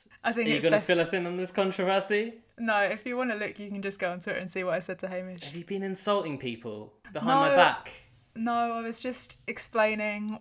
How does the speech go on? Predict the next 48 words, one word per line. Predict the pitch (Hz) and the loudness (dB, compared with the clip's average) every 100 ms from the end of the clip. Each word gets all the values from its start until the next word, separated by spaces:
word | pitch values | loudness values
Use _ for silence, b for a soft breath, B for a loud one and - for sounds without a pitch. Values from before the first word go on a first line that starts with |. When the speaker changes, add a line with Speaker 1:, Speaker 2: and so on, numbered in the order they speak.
| - | -10
Speaker 1:
what | 214 214 - - | -4 -4 -4 -8
was | 220 - | -4 2
happening | 208 180 202 202 196 | 2 2 -2 -2 -2
in | 196 | -2
the | 196 | -2
league | 196 190 190 190 190 | 0 0 -2 -4 -6
'cause | 220 196 | -2 0
I | |
thought | 196 202 185 | 0 -2 -4
he | 196 | -4
was | 185 190 | -4 -4
being, | 196 190 185 | -4 -6 -6
like, | 185 185 - | -4 -4 -2
Man | 220 208 196 | 0 0 -2
U | |
League | 202 202 196 | -4 -4 -4
shit, | - 196 - | -4 -6 -8
but | - 196 | -10 -8
he | 202 | -6
wasn't | 202 202 190 - _ | -6 -6 -8 -12 _
at | - - | -4 -2
all. | 185 185 185 - _ | -4 -6 -12 -20 _
So | - | 6
Speaker 2:
Oh, | 170 170 170 | 10 12 12
right. | 180 220 180 214 - 269 - 247 - 220 - | 12 12 10 10 12 12 12 12 12 8 8
Speaker 1:
so, | 247 311 | 6 8
Speaker 2:
<laughs> | 285 254 | 8 8
Speaker 1:
so, | 233 - 214 | 2 2 2
so | 220 - 220 | 2 0 4
Hamish. | 233 254 - 147 143 143 | 6 4 4 6 6 6
Speaker 2:
Okay. | 139 123 123 123 | 4 2 2 -4
Shall | - - 202 | -4 0 2
we | 233 226 190 | 2 0 -2
go | 151 185 180 | 2 4 6
on | 175 147 135 | 4 2 -4
to | 135 | -2
talking | 156 147 143 135 | 0 2 0 0
a | 147 | -2
little | 139 | -2
bit | 127 131 - | 0 -2 0
about | 135 135 | 0 0
how | - 135 | 4 4
our | 131 | 4
teams | 127 160 131 | 2 -2 -2
did | - 107 | -6 -10
this | 104 - | -10 -10
week? | 120 135 - | -10 -10 -12
Because | - 139 135 131 - | -4 -2 -2 -6 -14